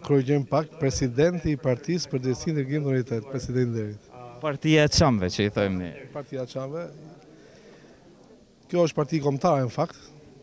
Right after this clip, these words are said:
Speaker 1: Partia për drejtësi, integrim dhe unitet ka çështjen kombëtare, dhe në themel të saj ka zgjidhjen e një problemi madhor, e cila ka gati një shekull, që janë mohuar lirit dhe detyrat e njeriut, siç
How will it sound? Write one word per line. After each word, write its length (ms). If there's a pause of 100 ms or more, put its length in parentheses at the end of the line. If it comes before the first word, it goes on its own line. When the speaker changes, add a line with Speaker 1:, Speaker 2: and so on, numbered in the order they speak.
(380)
Speaker 1:
Partia 320
për 140
drejtësi, 340
integrim 380
dhe 80
unitet 240 (100)
ka 140 (100)
çështjen 480
kombëtare, 540 (720)
dhe 80
në 140
themel 240
të 80
saj 180
ka 240
zgjidhjen 540 (580)
e 80
një 140
problemi 420
madhor, 460 (1080)
e 160
cila 320
ka 160
gati 380
një 100
shekull, 460 (580)
që 140
janë 100
mohuar 400
lirit 300
dhe 80
detyrat 180
e 60
njeriut, 340 (140)
siç 200